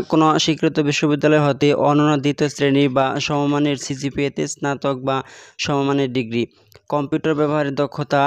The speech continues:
ষাট লিপি পরীক্ষা, ইংরেজিতে সর্বনিম্ন গতি, আহ, প্রতি মিনিটে আশি শব্দ ও বাংলায় সর্বনিম্ন গতি প্রতি মিনিটে পঞ্চাশ শব্দ এবং কম্পিউটার মুদ্রাক্ষরে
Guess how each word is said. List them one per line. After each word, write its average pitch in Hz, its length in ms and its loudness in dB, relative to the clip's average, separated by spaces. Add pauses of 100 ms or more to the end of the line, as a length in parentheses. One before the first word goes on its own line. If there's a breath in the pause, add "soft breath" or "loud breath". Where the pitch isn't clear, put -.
(180)
ষাট 151 340 -2
লিপি 147 540 2
পরীক্ষা, 139 540 0
ইংরেজিতে 147 680 2
সর্বনিম্ন 143 600 2
গতি, 139 360 2
আহ, - 640 -2
প্রতি 151 300 0
মিনিটে 156 320 4
আশি 139 240 0
শব্দ 151 300 0
ও 147 240 4
বাংলায় 139 420 4
সর্বনিম্ন 139 500 0
গতি 135 320 0
প্রতি 147 280 -2
মিনিটে 139 300 2
পঞ্চাশ 139 380 0
শব্দ 131 260 -4
এবং 139 420 4 (360 loud breath)
কম্পিউটার 151 520 2
মুদ্রাক্ষরে 143 600 2